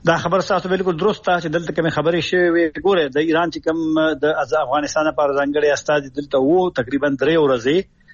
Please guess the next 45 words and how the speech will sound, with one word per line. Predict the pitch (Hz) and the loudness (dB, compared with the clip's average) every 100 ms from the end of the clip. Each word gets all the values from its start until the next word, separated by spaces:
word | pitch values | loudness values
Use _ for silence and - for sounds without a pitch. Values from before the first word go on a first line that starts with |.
| - - | -20 -4
او | 131 143 147 147 | 0 2 2 0
تېره | 143 202 185 | 0 0 2
ورځ | 180 165 | 2 0
هغه | 156 170 | 0 2
واپس | 156 143 170 - | 2 0 -2 0
تللی | 170 180 | 0 0
و. | 160 | -2
سهار | 127 123 165 156 | -2 -2 0 0
او | 135 | 0
ماښام | 135 127 156 156 143 | -2 -2 -2 -2 -2
ماسخوتن | 127 135 151 147 | -6 -6 -2 0
بیا | 147 147 - _ - - - | 2 0 -4 _ -20 -16 -2
دا | 156 | -2
حمله | 143 143 160 | 0 0 0
مو | 160 | 0
شوه. | 151 156 135 | 0 0 0
دلته | 175 175 | -2 -2
په | 151 | -2
اسلام | 147 147 143 | 0 0 0
آباد | 156 175 | 0 -2
کې | 160 | 0
نه | 160 | 2
یوازې | 190 175 165 147 139 | 2 2 2 0 0
هغه | 143 | 0
د | 143 139 | -2 -2
پاکستان | 135 123 - 147 | -4 -4 0 2
د | 143 | 2
بهرنیو | 127 131 143 160 | 0 0 0 2
چارو | 156 147 | 2 4
وزیر | 143 123 143 139 123 | 2 2 2 2 2
یا | 127 131 | 2 2
د | 139 135 - | 0 0 -2
پاکستان | - 120 - 143 139 | -4 -4 -2 0 2
ځانګړي | 135 131 143 | 0 0 0
استازي | 135 143 139 | 0 0 0
افغانستان | 127 123 123 - 147 | 0 -2 -2 0 2
لپاره، | 143 139 143 139 - _ _ 135 | 2 0 0 0 -4 _ _ -2
بلکې | 147 139 139 | -2 -2 -2
دلته | 196 208 190 | -2 0 0
زموږ | 165 180 160 | 0 0 0
معلومات | 147 151 151 | 0 0 0
دا | 151 143 | 0 0
هم | 117 175 180 | 0 0 0
دي | 185 | 0
چې | 131 | -2